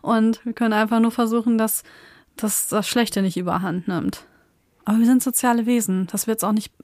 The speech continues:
wie ich das auch schon in so vielen Folgen gesagt habe. Ich glaube, dass die, dass die größte Mehrheit der Menschen sind gute Menschen.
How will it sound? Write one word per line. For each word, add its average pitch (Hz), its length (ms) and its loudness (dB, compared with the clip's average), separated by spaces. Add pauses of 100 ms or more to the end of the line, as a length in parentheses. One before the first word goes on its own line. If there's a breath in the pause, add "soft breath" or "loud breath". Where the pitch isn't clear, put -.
(160)
wie 262 140 6
ich - 100 -2
das 254 180 0
auch 240 100 2
schon 240 140 0
in 233 140 6
so 277 120 4
vielen 262 300 4
Folgen 262 340 4
gesagt 226 440 2
habe. 220 160 2 (320 loud breath)
Ich 254 80 -10
glaube, 254 460 4
dass 240 180 -2
die, 240 180 2 (320 loud breath)
dass 220 160 0
die - 80 -4
größte 285 500 4
Mehrheit 254 680 4
der 233 80 2
Menschen 226 480 2
sind 208 160 4
gute 202 260 0
Menschen. 170 580 -2